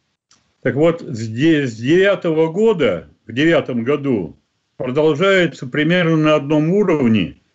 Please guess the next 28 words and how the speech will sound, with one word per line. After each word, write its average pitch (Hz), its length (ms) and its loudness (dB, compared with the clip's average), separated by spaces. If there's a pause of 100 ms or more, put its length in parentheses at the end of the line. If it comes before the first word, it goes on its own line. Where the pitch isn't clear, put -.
(320)
доля 147 320 2
людей, 160 380 2
которые 151 720 -2
субъективно 160 920 0
причисляют 160 720 -2
себя 147 280 0
к - 80 -10
категории 143 680 -2
бедных 151 480 0
и 143 60 0
нищих. 135 580 -2 (1120)
Не 160 160 -2
считаются 196 720 0
бедными 135 460 0
и 156 100 2
нищими, 117 500 0
а 110 60 -2
как 190 240 -2
человек 185 400 2
себя 175 240 0
чувствует. 117 560 -2
В - 40 -20
конечном 165 420 -2
счёте 151 260 -4
это 127 80 -12
самое 147 340 2
главное. 95 540 -2 (4000)
А 151 420 2